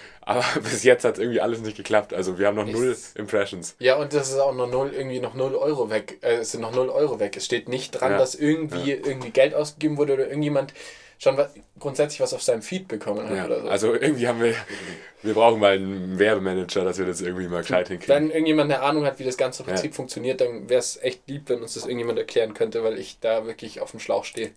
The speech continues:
Speaker 1: Ja, hat uns ein bisschen genervt, aber da sind wir halt die kleinere Hörerschaft, ist doch auch schön. Ich würd mal mit dem Musik wieder mal anfangen und ich hab einen ziemlich peinlichen Track, den wir vielleicht gar nicht auf die Playlist packen müssen, aber irgendwie eine lustige Story. Und zwar haben ich mit dem Justus auf der Rückfahrt von Bad Griesbach von Tim Bensko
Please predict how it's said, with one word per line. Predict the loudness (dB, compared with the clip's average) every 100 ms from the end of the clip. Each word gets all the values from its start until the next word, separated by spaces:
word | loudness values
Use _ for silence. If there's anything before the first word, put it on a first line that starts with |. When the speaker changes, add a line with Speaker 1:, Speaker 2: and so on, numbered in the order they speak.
| -8
Speaker 1:
Ja, | -4 -4 -4 -14 _
hat | -8 -6
uns | -6
ein |
bisschen | -6 -4
genervt, | -2 0 -2 0
aber | 0 2 0 -6 -10 -10 -14 -16 -12
da | -8
sind | -4
wir | 0
halt | 0
die | -2
kleinere | 0 0 0 0
Hörerschaft, | -2 -2 -4 -8
ist | -8
doch | -8 -6
auch |
schön. | -6 -6 -4
Ich | 0
würd | 0
mal | 2
mit | 2 0
dem | -2 -4
Musik | -6 -4 -2 -4 -6 -4
wieder | 0 2
mal | 2
anfangen | -2 -2 0 0 0 -4
und |
ich | -2
hab | -4 -4 -16
einen | -10
ziemlich | -6 -4 0
peinlichen | 2 2 -2 -2
Track, | 0 0 -2 -20 -16
den | -8
wir | -4
vielleicht | 0 0
gar | 0
nicht | -2
auf | -2
die |
Playlist | -2 0 0 -2
packen | -6 -2
müssen, | -4 -2
aber | 0 0
irgendwie | 0 -2
eine |
lustige | -2 -2 -2
Story. | 0 2 2 -2 -8 -16 -18 -18
Und | -12 -6
zwar | 2 4 4 2
haben | -4 -6
ich | -6 -4
mit | -2
dem | 0
Justus | -2 -2 -2
auf | -2
der | -2
Rückfahrt | -2 -2 0 0
von | 0
Bad | -4 -2
Griesbach | -4 -2 0 0 -2 -6
von | -4 -2
Tim | -2 -2 2
Bensko | 2 2 -4 -4 -2 -2